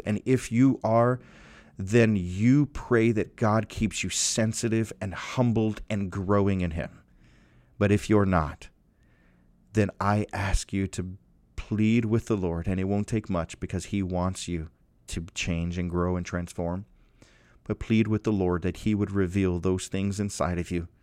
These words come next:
that are not according to his ways, and that he will personally begin to grow you, and that he will begin to break you down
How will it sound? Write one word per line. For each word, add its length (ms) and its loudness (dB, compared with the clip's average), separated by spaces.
that 120 4
are 120 2
not 360 0
according 500 -2
to 120 -2
his 400 -2
ways, 500 -2
and 140 0
that 100 0
he 240 0
will 160 2
personally 580 -2
begin 440 -2
to 100 -6
grow 320 0
you, 340 -2
and 160 -4
that 140 -4
he 540 -2
will 100 4
begin 360 0
to 120 0
break 560 2
you 400 4
down 520 0